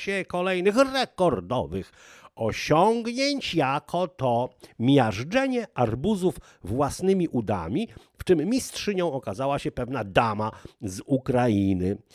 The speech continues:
Zaliczenie największej ilości rozbitych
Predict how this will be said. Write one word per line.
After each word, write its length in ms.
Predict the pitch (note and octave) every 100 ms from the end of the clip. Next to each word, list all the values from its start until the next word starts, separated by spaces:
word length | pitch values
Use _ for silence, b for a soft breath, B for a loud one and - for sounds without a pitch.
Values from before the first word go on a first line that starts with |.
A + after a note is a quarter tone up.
| B
Zaliczenie 800 | A2 E3+ G3+ G#3+ - C4 B3+ A3+ F3
największej 840 | F#3+ G3 F#3+ C#4 C4 - F#3+ -
ilości 580 | D3+ G3+ A3 - - G#3+
rozbitych 960 | D#3 D3+ C#3+ A#2 B2+ A3+ B3 G#3 G#2+